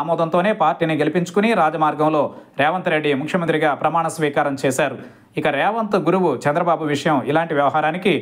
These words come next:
పూర్తి విరుద్ధం. చంద్రబాబు ముఖ్యమంత్రి అయ్యింది ఎన్టీఆర్కు వెన్నుపోటు పొడిచి. పార్టీ అధ్యక్షుడిగా, ముఖ్యమంత్రిగా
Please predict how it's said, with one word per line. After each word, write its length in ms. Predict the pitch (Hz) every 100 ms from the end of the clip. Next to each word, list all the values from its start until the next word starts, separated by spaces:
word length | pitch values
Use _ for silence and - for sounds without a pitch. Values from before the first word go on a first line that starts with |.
| - - -
పూర్తి 240 | 185 190 170
విరుద్ధం. 340 | 151 143 135 131 101 - _ _ -
చంద్రబాబు 440 | 170 190 190 180 147
ముఖ్యమంత్రి 380 | 151 190 165 151
అయ్యింది 300 | 151 160 190 233 233
ఎన్టీఆర్కు 460 | 143 156 165 156 208 170
వెన్నుపోటు 380 | 156 160 147 131
పొడిచి. 280 | 127 123 131 101 - - -
పార్టీ 240 | 147 - 180
అధ్యక్షుడిగా, 520 | 151 170 175 185 185 208 170
ముఖ్యమంత్రిగా 480 | 156 185 175 165